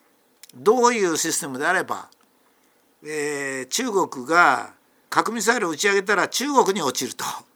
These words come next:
必ず中国に落ちると。そういうようなシステムをですね、やっぱり日本が率先して開発するっていうのがすごく重要なことじゃないかと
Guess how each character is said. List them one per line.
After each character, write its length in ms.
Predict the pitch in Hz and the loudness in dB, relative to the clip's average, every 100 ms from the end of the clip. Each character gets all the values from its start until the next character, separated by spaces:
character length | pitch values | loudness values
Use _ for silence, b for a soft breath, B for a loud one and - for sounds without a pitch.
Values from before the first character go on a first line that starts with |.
| _ B B - | _ B B -2
必 100 | 196 247 262 | 2 2 2
ず 60 | 214 | 0
中 180 | 226 247 | -2 -2
国 160 | 151 | -2
に 80 | 131 | -4
落 80 | 120 | -8
ち 120 | - | -10
る 60 | 113 | -10
と。 220 | - - B B B _ | -14 -20 B B B _
そ 300 | - 233 262 | 2 2 2
う 20 | |
い 80 | 254 | 0
う 20 | |
よ 100 | 254 240 | 0 2
う 60 | |
な 140 | 190 147 | 0 -2
シ 180 | 180 | -4
ス 40 | 151 | -6
テ 120 | 139 | -6
ム 140 | 117 | -8
を 60 | 107 | -14
で 60 | - | -14
す 120 | 156 | -10
ね、 260 | 175 139 - - - | -10 -10 -20 -20 -16
や 60 | |
っ 40 | 147 | -8
ぱ 120 | 156 | -6
り 60 | |
日 80 | 151 | -6
本 140 | 170 151 | -6 -6
が 80 | |
率 180 | 135 143 | -4 -4
先 240 | - 151 131 | -4 -6 -4
し 40 | |
て 100 | 143 | -4
開 180 | 123 143 | -2 -2
発 140 | 135 | -4
す 60 | - | -8
る 60 | - | -12
っ 20 | |
て 120 | - | -12
い 20 | |
う 40 | 208 | -10
の 80 | 220 | -8
が 160 | 131 B B B | -10 B B B
す 160 | - - | -12 4
ご 120 | 214 | 4
く 100 | 180 | 4
重 180 | 131 165 | -6 -6
要 60 | 165 | -4
な 100 | 151 | -6
こ 120 | 147 | -6
と 60 | |
じ 60 | 147 | -8
ゃ 60 | 143 | -8
な 160 | 147 | -8
い 80 | 127 | 0
か 200 | 185 208 | 2 2
と 260 | 147 113 | 0 -14